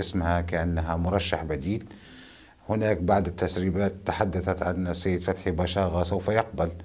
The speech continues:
بعملية، آه، استبدال الحكومتين بحكومة ثالثة. آه، آه، السيد، آه، عبد الحميد بيبة رافض لهذا اللي-، اللقاء وهذه الحوارات، آه، خاصة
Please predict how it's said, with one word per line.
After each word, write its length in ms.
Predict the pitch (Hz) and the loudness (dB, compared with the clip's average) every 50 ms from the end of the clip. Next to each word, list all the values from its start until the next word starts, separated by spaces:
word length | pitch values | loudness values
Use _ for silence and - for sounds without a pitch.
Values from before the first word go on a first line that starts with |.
| - - - - - - - - - - | -18 -18 -20 -20 -20 -20 -20 -20 -18 -10
بعملية، 760 | - 69 90 85 95 95 82 95 90 92 90 90 87 87 87 - - | -2 2 2 4 4 4 2 2 2 2 2 2 0 0 -4 -6 -2
آه، 580 | 80 78 78 76 76 76 73 69 67 69 69 - - - - - | -2 0 0 0 0 -2 -2 -2 -4 -4 -6 -6 -10 -14 -12 -8
استبدال 520 | - - - - 92 78 - 107 101 98 | -8 -4 -2 -2 -2 0 2 2 2 2
الحكومتين 720 | 87 80 - 98 98 - 101 87 87 87 87 95 92 87 78 | 2 0 -2 -2 -2 0 0 0 0 0 0 0 0 2 0
بحكومة 460 | 82 80 82 85 - - 78 71 69 | 0 -2 -2 -2 -2 -2 -4 -4 -4
ثالثة. 560 | - - 92 98 98 101 95 - - 107 110 107 104 - - 69 | -2 0 0 2 2 0 0 0 -2 -2 -2 -4 -8 -12 -10 -6
آه، 360 | 76 80 80 78 78 76 71 - 65 - - | -4 -2 -2 -2 -2 -2 -4 -6 -8 -10 -8
آه، 520 | - 73 76 73 69 67 67 - - - - | -4 -2 -2 -2 -2 -2 -4 -4 -8 -8 -10
السيد، 560 | - - - 110 98 90 90 80 71 - 82 | -6 -4 0 2 2 2 2 0 -2 -2 -2
آه، 280 | 82 80 76 73 71 | 0 0 0 0 -2
عبد 180 | 69 78 90 76 | -2 -2 -4 -4
الحميد 400 | 71 - 92 92 87 87 82 85 | -4 -4 -2 0 0 0 -2 -2
بيبة 300 | 90 90 87 - - 90 | -2 -2 -2 0 0 2
رافض 320 | - 117 113 - - - 80 - - - - - - - - - - - - - - - - - | 4 4 4 4 2 -8 -8 -10 -14 -20 -20 -20 -20 -20 -20 -20 -20 -20 -20 -20 -20 -14 -10 -4
لهذا 460 | 73 85 90 85 92 95 87 87 82 | 0 2 2 4 4 2 2 2 0
اللي-، 420 | 80 76 76 71 92 90 78 82 87 | -2 -2 -4 -4 -4 -4 -4 -6 -6
اللقاء 640 | 85 82 78 73 78 85 92 92 - 123 120 120 113 | -6 -4 -4 -6 -4 -4 -4 0 4 6 6 6 6
وهذه 320 | 101 95 90 95 90 - | 6 4 4 4 2 0
الحوارات، 840 | 87 85 87 90 95 87 87 90 107 110 107 - - - - - 87 | -2 -2 0 0 2 2 4 4 6 4 4 2 -2 -12 -4 0 2
آه، 160 | 87 82 82 | 2 2 2
خاصة 360 | 85 - 104 98 - 107 - | 2 2 0 2 2 -2 -2